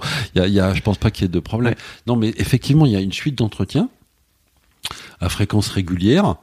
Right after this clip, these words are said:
Speaker 1: euh, dans laquelle, en fait, euh, je pense qu'on cherche à déterminer quelles sont les motivations pour lesquelles vous voulez, euh, adopter. Voilà. Je sais qu'il y a des motivations qu'on ne peut pas avoir, hein. Hein, si vous voulez, bon,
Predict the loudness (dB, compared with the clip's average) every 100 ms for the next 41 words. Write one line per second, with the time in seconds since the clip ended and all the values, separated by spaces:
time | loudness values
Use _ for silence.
0 | -14 -20 -20 -10 -4 -2 0 -2 -2 -2
1 | 0 2 2 2 2 2 2 0 2 2
2 | 2 -2 -4 -6 -6 -6 2 2 2 -2
3 | 0 0 0 0 -2 -2 -2 0 2 2
4 | 2 -2 _ _ _ _ -2 0 2 0
5 | 0 _ 0 2 2 0 -4 0 2 2
6 | 2 -2 0 0 -2 -4 -4 -2 0 -2
7 | -4 -6 -10 -6 -4 -6 -8 -16 _ _
8 | _ _ -10 -10 -10 -20 -20 _ -4 0
9 | 2 2 2 0 0 -2 0 0 0 -2
10 | -4 -4 -4 -2 2 4 4 2 -6 -14
11 | -20 -20 -20 -14 -8 -6 -4 -6 -8 -8
12 | -4 -2 -4 -6 -6